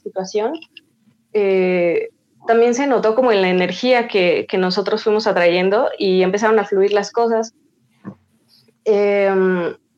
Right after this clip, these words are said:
vivir de la música es difícil, vivir de la ópera, eh, pues hay temporadas en que te va muy bien y hay temporada-, aquí en México, al ser,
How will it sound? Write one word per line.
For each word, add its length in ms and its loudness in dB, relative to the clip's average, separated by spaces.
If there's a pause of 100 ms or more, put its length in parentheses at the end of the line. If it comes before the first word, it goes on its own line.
(500)
vivir 360 2
de 100 2
la 80 2
música 640 0
es 140 0
difícil, 560 -4 (280)
vivir 500 0 (400)
de 180 2
la 180 2
ópera, 580 0 (760)
eh, 600 0 (840)
pues 220 2
hay 140 2
temporadas 500 0
en 100 -2
que 100 -4
te 120 0
va 140 0
muy 240 -2
bien 400 -2 (800)
y 140 0
hay 220 2
temporada-, 420 2 (180)
aquí 220 0
en 120 4
México, 420 0
al 180 2
ser, 300 0